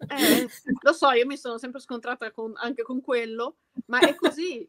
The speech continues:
cioè, il problema è, è così, e io trovo più onesto dire così, cioè, dico come sono. E la cosa che, dove, s-, alla fine sono contenta, perché ammetto, sono contenta per avere una conferma.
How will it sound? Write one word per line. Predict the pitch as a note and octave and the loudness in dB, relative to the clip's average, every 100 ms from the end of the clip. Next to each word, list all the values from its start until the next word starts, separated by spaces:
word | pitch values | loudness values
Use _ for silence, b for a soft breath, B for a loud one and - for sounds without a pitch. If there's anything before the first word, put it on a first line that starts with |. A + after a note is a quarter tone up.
| _ | _
cioè, | C#4 B3+ | -4 -4
il | |
problema | A#3+ D4 C#4+ D4 C#4+ A#3 | -4 -6 -2 -2 -4 -8
è, | G3+ | -8
è | B3 | -10
così, | - C4 B3+ A#3+ | -10 -10 -8 -6
e | A#3+ B3 | -4 -4
io | C4 F4 | -2 -4
trovo | - A#3 A3 | -4 -6 -6
più | A3+ A#3 | -6 -8
onesto | B3 - B3 | -8 -8 -8
dire | C4+ B3+ | -6 -6
così, | - A3+ D4 A3+ F3+ _ _ _ _ _ _ _ | -8 -8 -8 -10 -14 _ _ _ _ _ _ _
cioè, | - A#3+ G3 - | 0 2 2 -2
dico | A3+ C#4 E4 | -6 -4 -6
come | B3 G#3+ | -6 -6
sono. | - A3+ F3 E3+ F3 _ _ _ - | -2 -2 -2 -8 -12 _ _ _ 2
E | C4 | 2
la | C4 | 4
cosa | D4 D4+ A#3+ | 4 4 0
che, | A#3 G#3+ | -4 -4
dove, | A3 A3+ A#3 - | -4 -2 -2 -2
s-, | - - G3+ | -10 -12 -8
alla | G#3+ G#3+ | -8 -8
fine | C4+ | -10
sono | C4 E3 | -12 -12
contenta, | F3+ E3+ G3 E3 - | -6 2 2 0 -8
perché | - F3+ | -8 -4
ammetto, | F3 F#3+ F3+ C3 | 0 -2 -4 -10
sono | C#3 D#3+ | -10 -10
contenta | E3 F#3 C4+ D4 A3+ | -6 0 2 2 4
per | F#3+ | 4
avere | F3+ G3+ | 4 2
una | G3 | -2
conferma. | F3+ E3 - F3 D#3 D#3 D3+ E3+ | -6 -10 -8 -8 -8 -12 -16 -16